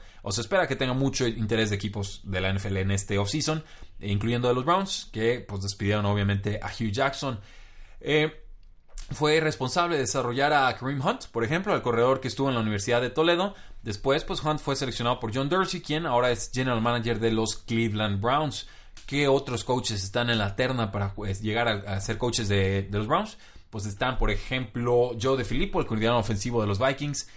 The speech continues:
Está el coach de los Packers, Mike McCarthy. Hay muchas conexiones de Packers, eh, ex Packers que están ahora en los Browns. El coordinador ofensivo de los Patriotas, Josh McDaniels. Y el coach de Oklahoma,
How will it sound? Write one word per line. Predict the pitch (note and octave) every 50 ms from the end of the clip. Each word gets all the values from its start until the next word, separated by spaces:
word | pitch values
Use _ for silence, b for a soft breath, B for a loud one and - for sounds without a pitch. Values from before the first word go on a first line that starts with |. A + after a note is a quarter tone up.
| B B
Está | - G#2 G2 - - B2 A#2 A#2
el | A#2 G#2+
coach | G2+ B2 A#2+ B2 A#2 -
de | B2+ A#2
los | G#2+ G#2 G2+
Packers, | - C3 B2+ - - A#2+ G2 G#2+
Mike | A#2 A#2 A2 A2
McCarthy. | A2 G#2+ - D3 D#3+ D#3+ D#3+ E3 D#3
Hay | C3+ B2
muchas | A#2+ B2 A#2+ - B2 -
conexiones | - G#2 G2+ G2 - A#2+ A#2+ A#2 A2+ G#2
de | G2+
Packers, | G2 A2+ A2+ A2+ - A2+ G#2+ G#2 - B B B B B B -
eh, | - G#2 -
ex | A#2 B2+ - -
Packers | - C3+ B2 B2 - A2+ G2+ -
que | G#2+
están | G2 - A2+ A2
ahora | G#2+ A2 G#2+ G#2+
en | A2
los | A2+ A2+
Browns. | A2 C#3 C#3 C#3 C#3+ - - B B B B B -
El | - G2 G2
coordinador | - G#2+ G#2 G#2+ A2 A2+ A#2+ A#2+ A#2 A#2 - G#2+
ofensivo | G2+ G2 G2+ A#2 G2+ G2 C3+ C3 B2+ B2
de | A2+ G#2+
los | G2+ G2+
Patriotas, | - G#2 G2+ A2+ B2 A#2 - A2 G2+ G2+
Josh | A#2 A2+ - -
McDaniels. | A2+ B2 B2+ B2 E3+ E3+ E3+ E3+ E3 E3 D#3+ - -
Y | B2+ B2+ C3+ - D#4 - -
el | - G#2+ A2 G2+
coach | C3+ C3 C3 C3 - - - - - -
de | - G#2 A#2 A#2+ C3 C3 -
Oklahoma, | A#2 G#2+ G2+ A2+ A2 G#2 - - - - D3+ D#3 D3 C3+ C3 A#2